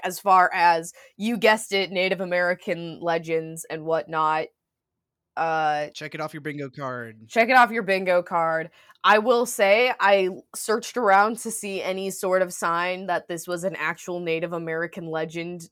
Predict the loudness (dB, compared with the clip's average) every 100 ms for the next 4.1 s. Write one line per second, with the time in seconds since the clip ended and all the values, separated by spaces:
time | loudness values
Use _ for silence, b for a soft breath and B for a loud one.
0 | _ -10 -4 -4 -6 -8 -8 -8 -8 -8
1 | -6 -4 -4 -2 0 0 0 -4 -2 2
2 | 2 0 -10 -4 0 0 -2 -10 -2 -2
3 | 0 -2 0 -2 0 0 0 -2 -2 -2
4 | -2